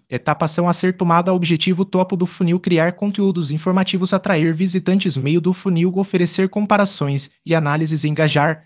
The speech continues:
e educar o cliente. Fundo do funil: apresentar ofertas e depoimentos. Converter visitantes em clientes. Dicas para cada etapa. Um. Topo: use blogs e vídeos para educar. Dois. Meio:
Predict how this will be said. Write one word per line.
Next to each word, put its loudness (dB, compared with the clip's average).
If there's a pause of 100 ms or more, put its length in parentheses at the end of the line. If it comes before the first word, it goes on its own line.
e 0
educar 2
o 0
cliente. -2
Fundo -4
do -2
funil: 0
apresentar 2
ofertas -2
e -4
depoimentos. 0
Converter 0
visitantes 0
em -2
clientes. -2
Dicas -2
para -2
cada 0
etapa. -2 (180)
Um. -8 (360)
Topo: 2 (140)
use 2
blogs 2
e 4
vídeos 2
para 0
educar. -2 (320)
Dois. 4 (320)
Meio: 4